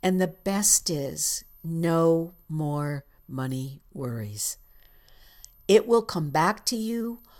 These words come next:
multiplied and magnified in countless ways, I promise. Now, why do I say that? I say it because it's a principle.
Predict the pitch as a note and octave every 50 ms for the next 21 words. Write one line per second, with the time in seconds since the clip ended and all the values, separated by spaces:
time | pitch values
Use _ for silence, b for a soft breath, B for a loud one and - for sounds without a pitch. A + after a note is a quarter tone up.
0 | b b b - D3 D3 D#3+ F3 G#3 G#3 - B3 G#3+ - - A3 G#3+ G#3 G3 G3
1 | G3+ G3 F#3+ - - - C3 C3 B2 B2 C3 C#3 C#3+ D#3 F3 F#3 F#3 G3 G#3 F#3+
2 | - - G3 G3 G3 F#3 F#3+ G3 G3 F#3+ F3+ - - C#3+ C#3 C3 - _ _ -
3 | - - - A#3 C#4+ C#4+ - - C#3 C#3+ C3 - - - D#3+ C#3+ C3 B2+ B2+ D3
4 | - - - - - - - b b b b b b b b b b - C3 B2+
5 | - - - C3+ B2 B2 A2+ F3+ - - - - F#3 F#3 A3 B3+ C#4+ D#4 D4+ C#4+
6 | B3 A3 G3 F3+ - - G3 F3 E3 D3 D3 - - - - - - b b b
7 | b b b b b b b b b b b b b b b b b b - A3
8 | A#3+ - - - D4 D#4 E4 C#4 C#4 - B3 - - - C4 B3+ C#4 C4 - D4+
9 | C4+ - - - D4+ D#4 D4+ - D#4 A#3+ G3 D#3+ - - - _